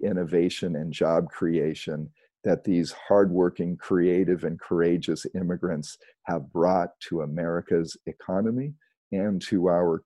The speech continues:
communities. And it's one of the things that makes me so proud to be a Bay Area resident affiliated with the innovation economy.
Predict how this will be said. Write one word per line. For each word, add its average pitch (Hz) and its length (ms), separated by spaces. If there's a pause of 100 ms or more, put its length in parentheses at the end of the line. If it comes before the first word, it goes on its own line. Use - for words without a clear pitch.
communities. 78 760 (300)
And 113 80
it's 95 160
one 127 160
of 135 80
the 107 100
things 101 280
that - 120
makes 87 300
me 85 260 (220)
so 113 340
proud 90 500
to - 80
be 85 200
a 82 60
Bay 87 240
Area 90 340
resident 85 580
affiliated 85 760
with 85 160
the 87 140
innovation 82 600
economy. 82 600